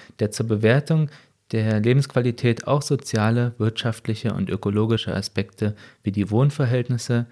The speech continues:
Gesundheit, Sicherheit, natürlichen Ressourcen, Einkommen und Work-Life-Balance einbezieht. Dabei erreichten zuletzt Finnland, Dänemark, die Schweiz,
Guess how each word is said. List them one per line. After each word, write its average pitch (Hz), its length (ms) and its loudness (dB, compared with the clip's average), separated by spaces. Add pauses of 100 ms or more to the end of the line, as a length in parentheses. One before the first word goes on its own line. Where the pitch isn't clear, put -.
(280)
Gesundheit, 117 760 2 (100)
Sicherheit, 107 720 0 (360)
natürlichen 135 520 2
Ressourcen, 117 800 2 (320)
Einkommen 120 760 4
und 104 220 -2
Work-Life-Balance 104 880 2
einbezieht. - 680 -6 (920)
Dabei 131 280 6
erreichten 117 480 2
zuletzt 104 440 0
Finnland, 151 480 2
Dänemark, 120 520 2
die - 100 -2
Schweiz, - 580 -2